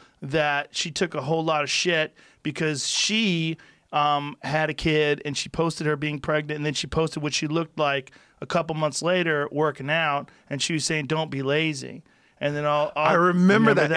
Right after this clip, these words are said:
Speaker 1: that?
Speaker 2: people got mad.
Speaker 1: They lost their shit.
Speaker 2: Shit.
Speaker 1: They
Speaker 2: And all she
Speaker 1: lost
Speaker 2: was
Speaker 1: their
Speaker 2: like,
Speaker 1: shit.
Speaker 2: "This is her thing."
Speaker 1: Yeah.
Speaker 2: Like, you're going to her to look at her page.
Speaker 1: But that's a different thing because she's clearly got a great genetic roll of the dice.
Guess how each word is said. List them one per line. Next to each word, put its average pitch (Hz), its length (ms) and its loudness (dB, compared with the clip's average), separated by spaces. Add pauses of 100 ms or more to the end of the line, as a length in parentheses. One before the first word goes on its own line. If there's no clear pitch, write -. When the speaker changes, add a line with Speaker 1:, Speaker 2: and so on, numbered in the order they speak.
(120)
Speaker 1:
that? 190 80 2
Speaker 2:
people 160 280 4
got 131 240 2
mad. 139 640 4
Speaker 1:
They 123 60 -6
lost 117 360 -4
their 92 200 -14
shit. - 400 -2
Speaker 2:
Shit. - 340 6
Speaker 1:
They - 60 -20 (220)
Speaker 2:
And 247 60 6
all 269 120 8
she 247 140 2
Speaker 1:
lost 247 40 2
Speaker 2:
was 233 120 0
Speaker 1:
their 247 100 4
Speaker 2:
like, 220 100 4
Speaker 1:
shit. 135 380 -6
Speaker 2:
"This 311 160 4
is 285 120 4
her 247 360 4
thing." 113 300 -2 (120)
Speaker 1:
Yeah. 151 220 -2 (340)
Speaker 2:
Like, 208 300 4
you're 214 560 4
going 226 400 4
to 196 220 2
her 180 600 4 (220)
to 240 180 4
look 226 240 4
at 220 180 4
her 220 300 4
page. 175 440 4
Speaker 1:
But - 120 -2
that's 220 240 0
a 277 60 -2
different 233 360 -2
thing 127 280 -6
because 151 360 -2
she's 233 460 0
clearly 185 1000 0
got 147 200 0
a 135 80 -2
great 147 400 0
genetic 143 480 -2
roll 139 220 2
of 123 60 -4
the 127 60 -6
dice. 117 480 -6